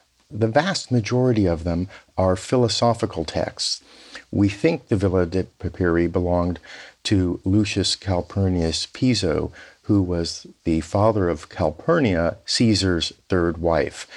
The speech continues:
So we're talking about a Roman aristocrat of the highest order.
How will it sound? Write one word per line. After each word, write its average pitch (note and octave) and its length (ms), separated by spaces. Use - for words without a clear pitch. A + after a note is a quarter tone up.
So F#2+ 180
we're F2 140
talking G#2+ 400
about E2 280
a E2+ 60
Roman F2+ 540
aristocrat E2 720
of E2+ 140
the - 80
highest A#2+ 760
order. - 480